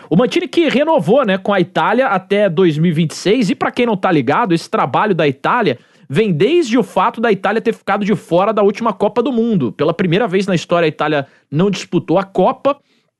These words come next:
E isso pesou muito numa grande reformulação no futebol do país, sobretudo na seleção, não é isso, Índio? Então a Itália,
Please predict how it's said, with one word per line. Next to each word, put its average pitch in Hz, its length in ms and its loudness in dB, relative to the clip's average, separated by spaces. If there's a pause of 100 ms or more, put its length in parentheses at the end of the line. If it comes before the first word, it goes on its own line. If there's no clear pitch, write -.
(320)
E 185 220 4
isso 202 240 0
pesou 196 460 2
muito 190 320 2
numa 226 160 0
grande 185 280 0
reformulação 190 800 2
no 202 80 2
futebol 156 420 0
do 170 80 -2
país, 208 480 0 (240)
sobretudo 202 540 2
na 220 100 0
seleção, 214 600 0
não 170 80 4
é 165 40 2
isso, 196 320 0
Índio? 131 220 0
Então 165 240 0
a 220 80 2
Itália, 202 420 0